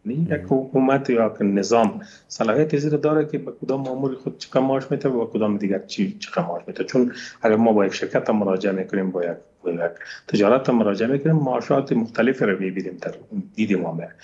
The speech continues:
Speaker 1: من مطمئن نیستم که چقدر درست است تا به حال
Speaker 2: بله.
Speaker 1: و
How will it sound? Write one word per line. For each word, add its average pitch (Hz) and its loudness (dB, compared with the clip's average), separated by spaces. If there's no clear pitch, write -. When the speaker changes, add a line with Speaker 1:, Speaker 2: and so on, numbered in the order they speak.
Speaker 1:
من 135 6
مطمئن 131 2
نیستم 170 0
که 107 0
چقدر 107 0
درست 131 -2
است 131 -2
تا 123 -8
به 131 -8
حال 147 2
Speaker 2:
بله. 95 -8
Speaker 1:
و 90 -2